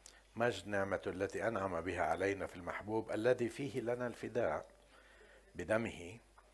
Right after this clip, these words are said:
وغفران الخطايا حسب غنى نعمته. مبارك اسم الرب. الحقيقة، إذا بتقروا الكتاب المقدس، تجدوا إنه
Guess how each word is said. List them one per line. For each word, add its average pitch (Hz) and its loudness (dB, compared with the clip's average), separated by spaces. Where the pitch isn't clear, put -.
وغفران 117 6
الخطايا 87 0
حسب 90 0
غنى 90 -4
نعمته. 82 -6
مبارك 117 4
اسم 95 -4
الرب. 82 -4
الحقيقة، 123 2
إذا 110 10
بتقروا 123 4
الكتاب 107 0
المقدس، 101 0
تجدوا 92 -2
إنه 85 -6